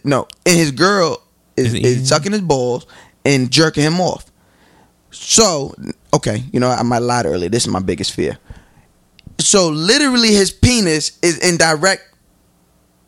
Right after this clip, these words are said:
Speaker 1: pointing at his face.
Speaker 2: Uh-huh.
Speaker 1: And then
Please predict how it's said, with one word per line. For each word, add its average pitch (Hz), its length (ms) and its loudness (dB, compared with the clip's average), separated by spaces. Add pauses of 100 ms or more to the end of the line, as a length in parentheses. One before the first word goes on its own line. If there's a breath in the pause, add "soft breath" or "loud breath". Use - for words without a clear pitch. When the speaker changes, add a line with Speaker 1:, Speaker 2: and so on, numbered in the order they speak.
(480)
Speaker 1:
pointing 214 360 2
at 165 120 2
his 156 180 -2
face. - 600 -2 (580)
Speaker 2:
Uh-huh. 90 360 -2 (1200)
Speaker 1:
And 214 120 4
then - 0 -